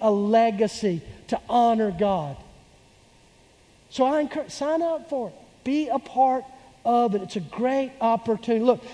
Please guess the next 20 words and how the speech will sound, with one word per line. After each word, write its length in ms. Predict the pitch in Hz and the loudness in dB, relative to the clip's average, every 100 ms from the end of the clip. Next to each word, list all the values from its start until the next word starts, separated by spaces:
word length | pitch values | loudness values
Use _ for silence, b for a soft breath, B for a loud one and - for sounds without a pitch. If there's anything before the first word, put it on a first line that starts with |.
| B | B
as 200 | 233 185 | 0 0
you 200 | 208 302 | 2 2
can 180 | 302 269 | 2 -2
see, 260 | - 262 | 0 0
and 80 | 240 | 2
I'm 140 | 226 208 | 2 2
out 200 | 214 233 | 2 0
of 120 | - | 0
time, 320 | 240 233 233 | 0 2 2
I'm 140 | 226 | 0
over 340 | 196 226 233 233 | 4 4 4 0
time, 320 | 233 233 226 | 2 2 2
hang 360 | 208 233 247 233 | 2 0 2 4
with 220 | 240 220 | 4 4
me. 200 | 233 233 B B B | 0 0 B B B
Look, 260 | 226 214 226 | 4 4 2
you 160 | 294 | 0
can 160 | - 254 | 2 -2
see 180 | 269 247 | 0 -2
clearly 540 | - 247 214 180 151 | 0 2 4 2 -4